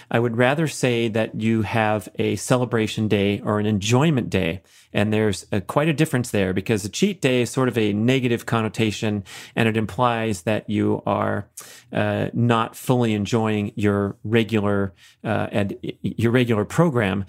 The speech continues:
such that you have the compulsion or the inclination to cheat and get away from this torture, uh, that you're, you're, you're eating on the other days. And I know that's not the case, uh, but you know, when you're really careful and you're disciplined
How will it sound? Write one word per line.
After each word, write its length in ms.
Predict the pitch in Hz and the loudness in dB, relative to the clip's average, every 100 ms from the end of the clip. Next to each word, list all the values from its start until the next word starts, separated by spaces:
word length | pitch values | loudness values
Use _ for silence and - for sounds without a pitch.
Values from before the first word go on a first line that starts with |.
| - - | -12 -14
such 400 | - 156 139 - | -2 0 0 0
that 240 | 110 104 | 0 2
you 120 | 113 | 0
have 280 | 101 107 95 | 2 0 0
the 120 | 101 | -2
compulsion 760 | 95 104 90 120 101 107 101 95 - - | -2 -2 0 0 0 -2 -2 -4 -10 -6
or 100 | 123 | -2
the 120 | 104 104 | 0 0
inclination 720 | 117 104 107 101 95 110 101 | -2 0 0 2 0 -4 -2
to 260 | 110 101 | 0 0
cheat 540 | 92 - 139 113 101 - - - - | -2 0 2 4 2 -2 -20 -10 -2
and 460 | 101 101 98 - | 0 0 -2 0
get 140 | 110 107 | 0 2
away 260 | 104 104 | 2 2
from 200 | - 101 | 0 0
this 160 | 101 - | 0 -2
torture, 600 | - 131 117 104 98 95 - - | 0 0 2 0 0 -2 -10 -8
uh, 220 | 107 101 | -4 -2
that 180 | 101 104 | -2 0
you're, 300 | 101 98 95 | 0 0 -2
you're, 240 | - 101 98 | -2 -2 -2
you're 380 | - 98 104 - | -4 -4 -2 2
eating 340 | 117 107 101 | 2 2 2
on 120 | 101 | 0
the 100 | 107 | 2
other 140 | 104 101 | 0 2
days. 420 | 110 95 78 - - - | 2 0 -2 -10 -20 -4
And 120 | - | 0
I 60 | 104 | 2
know 160 | 127 120 | 2 2
that's 220 | 110 - | 0 0
not 160 | 104 | -2
the 80 | - | 0
case, 400 | - 156 190 - - - - | 0 2 0 -4 -18 -12 -2
uh, 220 | 107 98 | 0 0
but 320 | 92 104 - _ - | 0 -2 -4 _ -4
you 80 | 110 | -2
know, 140 | 107 | 0
when 200 | 104 107 | 0 0
you're 120 | 104 | 0
really 220 | 110 120 | 2 0
careful 460 | 113 147 143 143 135 | 0 0 0 0 0
and 100 | 117 | 0
you're 80 | 107 | 0
disciplined 580 | 131 139 135 135 123 | 0 -2 -2 0 0